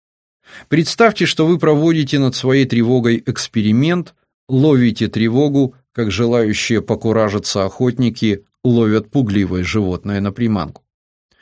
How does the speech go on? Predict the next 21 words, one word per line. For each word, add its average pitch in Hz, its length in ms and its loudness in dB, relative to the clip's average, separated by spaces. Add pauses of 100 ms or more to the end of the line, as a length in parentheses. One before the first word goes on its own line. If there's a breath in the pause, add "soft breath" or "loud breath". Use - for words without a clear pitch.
(400 loud breath)
Поймите, 170 500 2
что 151 220 0
вы 156 120 2
шкодничаете, 95 880 -2
как - 460 -6
безобразничают 107 1040 0
дети, 139 460 -2 (340 loud breath)
которые 123 400 2
подвязали 110 680 0
к 101 80 -14
кошельку 104 500 -4
веревку, 135 640 0 (160 soft breath)
спрятались 127 640 -2
в - 80 -12
кустах 151 580 -4 (400)
и 160 100 0
ждут, 131 400 0
пока 107 320 -2
на 104 140 0
их 92 180 -4
выходку 120 680 -2